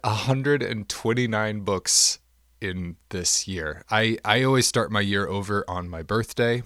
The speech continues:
just so that it gives me a little bit of, uh, sort of, I, I guess you could call it relaxed time between my birthday and New Year's, as I sort of come up with my resolutions and things like that. But I start them over on my birthday, uh, so that, you know,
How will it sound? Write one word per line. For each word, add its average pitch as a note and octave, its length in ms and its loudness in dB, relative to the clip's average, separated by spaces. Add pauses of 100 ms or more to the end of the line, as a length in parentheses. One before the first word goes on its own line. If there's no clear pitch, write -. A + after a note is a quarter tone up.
(220)
just - 240 0
so A#2 120 4
that F#2+ 160 2
it F#2 80 -4
gives G2+ 200 -4
me G2+ 80 0
a G2 60 0
little G#2 220 2
bit F#2 160 0
of, F2+ 240 -2
uh, E2+ 380 -2 (200)
sort E3+ 220 -2
of, C3 200 -6
I, G2+ 140 -8 (160)
I G2+ 80 -4
guess G2+ 180 0
you G2+ 60 -4
could F2+ 140 -6
call F#2 180 0
it D#2+ 80 -4
relaxed F2+ 640 -2
time E2 380 -6
between F2 320 -2
my E2+ 100 -6
birthday E2+ 520 -4
and F2 160 -10
New F#2+ 100 -2
Year's, F2+ 380 -4 (560)
as G#2+ 180 -4
I G#2 40 0
sort G2+ 200 -4
of E2 100 -10
come G2 160 -6
up F#2 120 -4
with F#2+ 100 -4
my F#2 80 -4
resolutions F2 720 -4
and F2 140 -12
things E2+ 200 -10
like D#2+ 140 -10
that. E2 320 -8
But F2+ 220 -6 (720)
I A#2 140 -2
start C3+ 400 2
them G#2 180 -2
over G#2 320 2
on F2 120 -2
my F2 100 -6
birthday, G2+ 720 -2 (200)
uh, F#2+ 460 -8 (100)
so - 240 2
that, A#2 300 2 (100)
you B2+ 140 -2
know, G2 260 -2